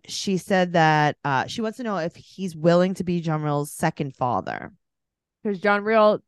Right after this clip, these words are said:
Speaker 2: barely even talks to his dad anymore.
Speaker 1: Mm-hmm.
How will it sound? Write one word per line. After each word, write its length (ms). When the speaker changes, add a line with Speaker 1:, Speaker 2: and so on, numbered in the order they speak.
Speaker 2:
barely 500
even 160
talks 320
to 60
his 140
dad 220
anymore. 440
Speaker 1:
Mm-hmm. 500